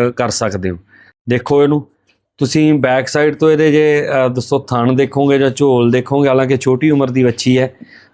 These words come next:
ਤਾਂ ਇਹ ਗੱਭਣਾ ਵਾਂਗੂ ਲੱਗਦੀ ਹੈ। ਤੋ ਅੰਦਰ ਨੂੰ ਲੈ ਜੀ ਬਾਈ ਸਿੱਧੀ। ਸੋ ਇਹ ਹਜੇ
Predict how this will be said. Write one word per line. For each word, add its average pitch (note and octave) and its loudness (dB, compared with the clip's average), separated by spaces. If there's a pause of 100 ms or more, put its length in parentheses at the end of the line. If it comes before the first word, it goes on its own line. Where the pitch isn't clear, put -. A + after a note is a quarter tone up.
ਤਾਂ C#3+ 2
ਇਹ C#3+ 0
ਗੱਭਣਾ D#3 0
ਵਾਂਗੂ B2+ 0
ਲੱਗਦੀ G2+ -2
ਹੈ। E2 -8 (580)
ਤੋ G#2+ -2 (300)
ਅੰਦਰ F3 2
ਨੂੰ G#3+ 4
ਲੈ F3 4
ਜੀ C3 2
ਬਾਈ B2 2
ਸਿੱਧੀ। A#2+ -4 (1160)
ਸੋ D3 4
ਇਹ D3+ 0
ਹਜੇ D#3 0